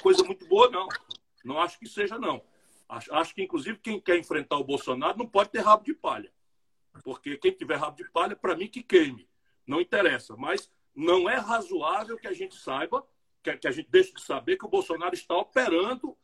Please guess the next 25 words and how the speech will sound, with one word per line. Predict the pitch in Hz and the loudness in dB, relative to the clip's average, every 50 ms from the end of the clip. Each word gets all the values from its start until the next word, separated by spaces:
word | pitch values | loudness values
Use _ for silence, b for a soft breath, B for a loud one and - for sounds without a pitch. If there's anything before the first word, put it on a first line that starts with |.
| - _ _ _ - | -18 _ _ _ -6
uma | 165 180 185 | -2 -2 0
milícia | 180 180 165 143 151 151 147 - - - _ _ _ _ _ - | 2 2 2 2 0 -4 -2 -4 -8 -8 _ _ _ _ _ 2
pessoal | 190 202 208 - - 180 165 180 180 | 2 2 2 2 0 2 2 2 2
dele, | - - 139 170 196 214 220 | 0 -2 0 0 0 0 -2
que | - _ | -8 _
tem | - - 135 | -8 -6 -6
gente | 123 - 160 - | -6 -8 -8 -8
da | - 139 | -10 -12
Polícia | - 135 147 151 - - | -12 -12 -10 -6 -6 -4
Federal, | - 139 120 107 110 135 160 170 165 131 | -4 -4 -4 -2 0 2 4 4 4 2
gente | - 165 160 - | 0 -2 -2 -2
da | 156 147 | -4 -4
Polícia | - - 151 - - 135 | -4 -6 -10 -8 -6 -6
Militar, | 131 120 107 - - 135 151 165 170 - b b b b b | -4 -4 -6 -4 -2 0 2 2 2 2 b b b b b
gente | - 117 160 185 175 - - - | 0 4 6 6 6 4 0 -2
do | 127 151 131 | 0 0 2
Brasil | 127 127 123 123 196 202 | 4 2 2 2 -2 -8
inteiro, | - - 143 143 160 175 180 175 - _ _ _ - | -4 0 4 4 6 6 4 2 0 _ _ _ -6
gente | - 165 185 - - | 0 0 0 2 0
das | 175 170 | -2 -2
polícias | - - 170 180 170 - 160 - | -2 -4 -4 -4 -4 -4 -6 -8
civis | - 143 120 110 151 165 147 | -8 -8 -2 2 2 2 2
do | 143 | 0
Brasil | 135 131 139 127 113 180 196 - | -6 -6 -6 -4 -4 -4 -2 -2
inteiro, | - - 147 156 170 185 190 185 | -2 0 2 2 2 2 2 0